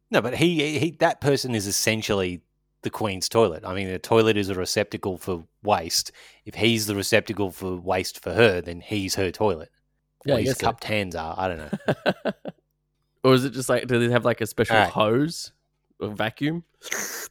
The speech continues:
Speaker 1: They do not, they do not take the Queen outside and hose her down.
Speaker 2: <laughs> No, I said vacuum. I meant, like, there's, like <laughs>
Speaker 1: You said hose. <laughs>
Speaker 2: I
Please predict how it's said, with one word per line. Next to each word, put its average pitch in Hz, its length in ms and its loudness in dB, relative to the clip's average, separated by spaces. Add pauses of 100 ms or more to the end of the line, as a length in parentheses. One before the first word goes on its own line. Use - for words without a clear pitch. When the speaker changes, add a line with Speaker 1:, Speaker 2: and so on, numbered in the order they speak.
(460)
Speaker 1:
They 147 100 2
do 143 220 0
not, 190 180 2
they 151 140 12
do 151 280 4
not 180 360 4
take 143 220 6
the 139 100 0
Queen 127 280 4
outside 113 600 4
and 107 160 -4
hose 117 380 2
her 110 140 6
down. 92 400 0 (140)
Speaker 2:
<laughs> - 160 -20
No, 254 220 -2 (440)
I 151 240 6
said - 220 0
vacuum. 117 880 -2
I 135 100 -2
meant, 139 200 -2
like, 123 220 -6
there's, 131 360 -6 (380)
like - 380 -2 (680)
<laughs> - 680 -20
Speaker 1:
You 180 260 4
said 170 320 10
hose. 139 560 10 (180)
<laughs> - 60 -2
Speaker 2:
I 180 160 4